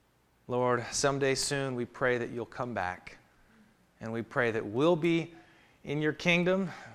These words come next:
We thank you that by grace and through your faith, we are. Uh, and we pray that many others, through our influence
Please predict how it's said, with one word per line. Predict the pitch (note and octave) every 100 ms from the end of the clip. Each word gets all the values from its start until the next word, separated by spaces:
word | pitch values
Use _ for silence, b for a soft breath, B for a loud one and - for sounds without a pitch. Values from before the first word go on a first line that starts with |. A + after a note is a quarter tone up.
| B B A3 - -
We | A2+
thank | - D#3+ F3
you | C#3
that | A2+ - -
by | A#2+ B2+ A#2+ - C3+
grace | C3 C#3 D#3+ C3
and | B2
through | C#3 C3+
your | C3
faith, | - C#3+ G#3+ - - -
we | B2+ D#3
are. | E3+ A3+ A2 - b b b b b b _ -
Uh, | A2+ A#2
and | C3
we | C3+
pray | - C#3
that | C3 B2+
many | B2+ C#3+ D3+ B2
others, | A2+ G2 F2+ F2+ - - -
through | B2 -
our | B2+ D3 D3
influence | A2+ G#2 - G2+ F#2+ F#2+ -